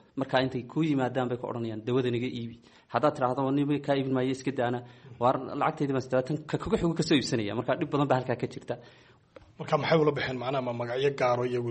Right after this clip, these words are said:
Speaker 2: isku afgarashaa bay dawooyinka caadiga ahaa, een, een, in loo baahnaa in dhakhtar qoro ayay ula baxeen ay ku qaadanayaan? Maxaa ka mid ah magacyada?
Speaker 1: Magacyada waxaa ka mid ah, waa, waad la yaabaysaa haddaad u fiirsato. Iminka waxaa jira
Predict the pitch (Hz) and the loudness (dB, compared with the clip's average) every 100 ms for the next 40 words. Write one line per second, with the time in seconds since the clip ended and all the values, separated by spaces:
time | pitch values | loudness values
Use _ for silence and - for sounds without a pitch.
0 | 117 - - - - 139 123 - 131 127 | -4 -6 -8 -10 -6 -4 -2 -2 -2 -2
1 | 120 127 131 - 120 123 117 110 104 110 | -2 -2 -2 -2 -2 -2 -2 -4 -4 -4
2 | 110 107 107 104 104 - - - - 120 | -6 -6 -6 -6 -10 -16 -18 -18 -10 -8
3 | 123 135 151 143 127 113 120 113 - - | -8 -6 -2 0 0 -2 -4 -6 -8 -10
4 | 113 117 113 117 117 113 107 - 113 - | -8 -4 -4 -4 -4 -4 -4 -6 -6 -10
5 | 117 107 107 101 101 - 160 147 120 107 | -6 -6 -6 -10 -6 -4 -2 -4 -6 -6
6 | 104 98 - 151 143 156 170 170 131 151 | -8 -10 -4 4 8 10 10 10 4 2
7 | 143 139 131 139 131 147 143 127 170 151 | 6 6 8 6 6 6 6 6 8 10
8 | 143 127 113 117 127 123 - 101 104 117 | 8 4 2 2 2 0 -4 -8 -8 -6
9 | 117 120 120 110 - 107 | -4 -2 -2 -4 -6 -2